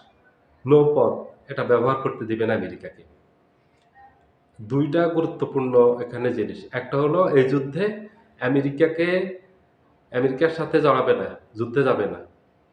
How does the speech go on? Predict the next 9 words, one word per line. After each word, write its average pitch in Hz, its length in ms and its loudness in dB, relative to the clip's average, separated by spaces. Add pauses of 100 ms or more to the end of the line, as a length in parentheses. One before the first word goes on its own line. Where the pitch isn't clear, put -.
(320)
আমেরিকাকে 123 400 0
কোনো 143 220 -2
সাহায্য 131 380 -4
করবে 101 300 -4
না। - 120 -18 (840)
এবং 156 220 2 (760)
দুই 131 280 -2
নাম্বার 151 400 2
হলো 175 160 2